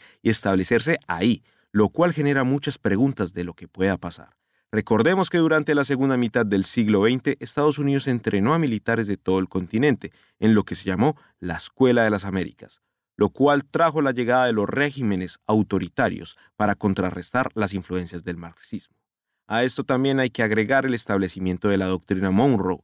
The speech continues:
en el continente, la cual ha evolucionado con los años. Ejemplo de eso es el Plan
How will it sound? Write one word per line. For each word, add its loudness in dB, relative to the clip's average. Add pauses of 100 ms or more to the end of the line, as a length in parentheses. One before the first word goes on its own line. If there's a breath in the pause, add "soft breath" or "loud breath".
en -2
el -4
continente, -2 (220)
la 0
cual 2
ha 4
evolucionado 0
con -2
los -2
años. -4 (260)
Ejemplo 2
de 4
eso -4 (160)
es -16
el -10
Plan -2